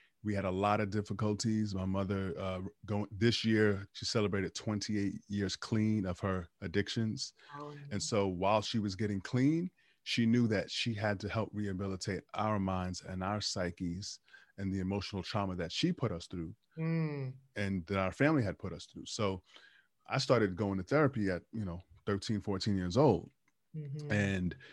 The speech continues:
Speaker 1: uh, and then at times, you know, as a teenager, there were times, of course, every teenager becomes rebellious. There's things that you, that you're angry about. There's things about the world that you,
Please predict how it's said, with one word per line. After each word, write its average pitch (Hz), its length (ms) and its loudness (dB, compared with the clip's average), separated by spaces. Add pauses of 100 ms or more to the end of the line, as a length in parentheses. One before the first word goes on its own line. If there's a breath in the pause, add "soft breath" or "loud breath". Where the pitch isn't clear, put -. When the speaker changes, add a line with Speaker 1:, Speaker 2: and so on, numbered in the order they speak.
(220 loud breath)
Speaker 1:
uh, 98 260 4
and 110 100 6
then 113 100 8
at 104 120 6
times, 135 720 10
you 120 80 10
know, 113 100 12
as 104 120 8
a 98 40 6
teenager, 110 720 12
there 110 180 6
were 104 80 8
times, 110 380 6
of - 100 0
course, - 260 8
every 113 220 6
teenager 104 380 4
becomes 98 360 2
rebellious. 95 680 4 (460 loud breath)
There's 95 240 0
things 107 280 4
that 95 200 0
you, 95 260 -2
that 98 180 -6
you're - 140 -8
angry 104 340 0
about. 95 400 2
There's 95 160 -6
things 104 220 -4
about 92 200 -2
the 85 80 -8
world 98 420 -2
that 90 180 -6
you, 92 140 -6